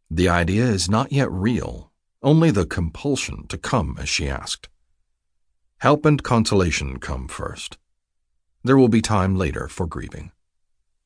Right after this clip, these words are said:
A man enters the waiting room, stands along a wall, and opens a newspaper. He seems watchful, perhaps not a traveler, but a thief,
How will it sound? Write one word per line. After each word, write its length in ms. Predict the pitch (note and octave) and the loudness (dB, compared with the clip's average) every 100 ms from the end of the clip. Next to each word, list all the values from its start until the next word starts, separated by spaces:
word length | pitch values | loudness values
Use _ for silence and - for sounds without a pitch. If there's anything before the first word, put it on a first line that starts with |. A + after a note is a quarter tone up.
| _ _ _ _ _ _ _ _ _ _ _ _ - | _ _ _ _ _ _ _ _ _ _ _ _ 0
A 100 | F2+ | 4
man 460 | F#2 F#2+ G#2+ A2+ A2+ | 4 4 4 4 2
enters 360 | G2+ G2 G2 | 0 0 -2
the 100 | G#2 | 0
waiting 260 | F#2 D2 B1 | 0 0 -4
room, 280 | C#2+ G2 - _ _ _ | -6 -6 -8 _ _ _
stands 380 | - C3 C3 C3 | -4 2 4 4
along 280 | A#2+ A2 G2+ | 4 4 4
a 60 | |
wall, 400 | E2+ E2 D#2 G#2 | 2 2 2 0
and 160 | D#2+ D2+ G2+ | -2 -4 -4
opens 320 | G2+ A2 F#2+ | 0 2 2
a 60 | F2+ | 2
newspaper. 720 | G2+ F#2+ - - - - _ _ _ _ _ _ _ _ _ _ _ - | 2 0 -4 -12 -14 -18 _ _ _ _ _ _ _ _ _ _ _ -2
He 160 | A2+ | 0
seems 540 | - E3+ D#3 C3 G2+ F#2+ | 2 4 6 4 0 0
watchful, 680 | C3+ A#2 - - - - - | 2 2 -2 -10 -14 -14 -4
perhaps 640 | A2 F3 C#3+ - - - - | 0 0 -2 -6 -8 -12 -2
not 220 | G#2+ G#2 | 2 2
a 60 | D#2 | 2
traveler, 560 | - D3 A#2+ C#2+ C#2 | 0 2 2 0 -4
but 180 | - D2 | -6 -8
a 60 | - | -10
thief, 600 | - A#2+ - - _ | -6 -4 -4 -8 _